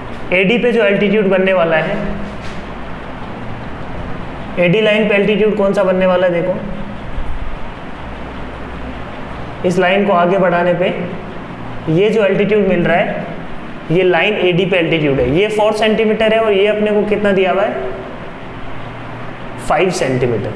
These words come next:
ठीक है। एबी की लेंथ दी हुई है, एबी लेंथ कितनी होगी? एट सेंटीमीटर गिवन है, है ना। This length is given to us eight centimeter।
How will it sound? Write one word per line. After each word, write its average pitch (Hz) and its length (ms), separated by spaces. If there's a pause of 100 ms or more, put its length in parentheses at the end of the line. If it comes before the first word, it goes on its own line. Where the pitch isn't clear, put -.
(140)
ठीक 185 160
है। - 80 (3500)
एबी 247 320 (180)
की 233 100
लेंथ 202 300
दी 202 220
हुई 143 220
है, - 180 (1040)
एबी 196 160
लेंथ 214 300
कितनी 214 260
होगी? 208 280 (840)
एट 190 180
सेंटीमीटर 170 520
गिवन 143 260
है, - 180 (840)
है 170 80
ना। 196 160
This 190 140 (100)
length 196 220
is 190 180
given 170 300
to 165 100
us 185 180 (1200)
eight 160 180
centimeter। 117 480